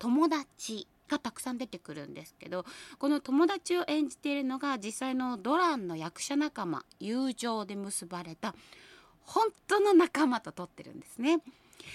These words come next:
その仲間感、ちょっとこう、なんていうんですかね、男の子特有の内輪受けのような、何がそんなに面白いのかわからないぐらい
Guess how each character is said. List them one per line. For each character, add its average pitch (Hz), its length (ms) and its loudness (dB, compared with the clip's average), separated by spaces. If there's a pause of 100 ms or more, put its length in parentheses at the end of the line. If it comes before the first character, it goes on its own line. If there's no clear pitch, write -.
(200)
そ - 120 2
の 349 240 8 (380)
仲 262 260 0 (100)
間 427 240 -2
感、 214 300 -4 (500)
ち - 120 0
ょ - 20 4
っ - 20 -6
と 285 120 -4
こ 226 140 -2
う、 202 40 -2
な 277 140 2
ん 311 40 2
て - 140 -8
い 165 40 -4
う - 20 -4
ん 160 40 -4
で - 80 -8
す - 120 -12
か - 100 -10
ね、 165 200 -4
男 320 380 0
の 311 140 4
子 - 140 -16
特 240 320 -4
有 220 260 -2
の 190 240 -6
内 339 320 0
輪 381 220 4
受 320 220 0
け 330 40 4
の 285 160 2
よ 285 240 0
う - 20 -8
な、 185 280 -4
何 285 180 4 (160)
が 359 80 4
そ - 180 0
ん 233 60 2
な - 100 2
に 277 140 8
面 262 240 6
白 262 240 -2
い 247 60 2
の 196 100 -6
か 185 140 -2
わ 185 140 4
か 247 120 0
ら 247 160 4
な 214 160 -2
い 180 60 -4
ぐ 196 80 -4
ら 214 60 0
い 208 60 -6